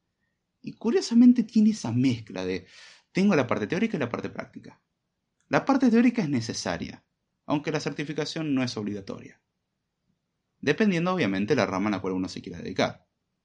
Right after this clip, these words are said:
Eso ya hay que analizarlo en cada caso. Ya le recomiendo a cada uno ver el caso en lo que se necesite.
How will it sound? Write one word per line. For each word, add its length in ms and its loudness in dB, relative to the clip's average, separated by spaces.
Eso 440 -14
ya 240 -12
hay 120 -14
que 100 -10
analizarlo 500 -6
en 100 -4
cada 220 -12
caso. 440 -4
Ya 160 -20
le 100 -16
recomiendo 400 -8
a 20 -12
cada 180 -8
uno 320 -2
ver 360 -6
el 160 -16
caso 340 -12
en 60 -10
lo 100 -12
que 80 -18
se 120 -16
necesite. 540 -12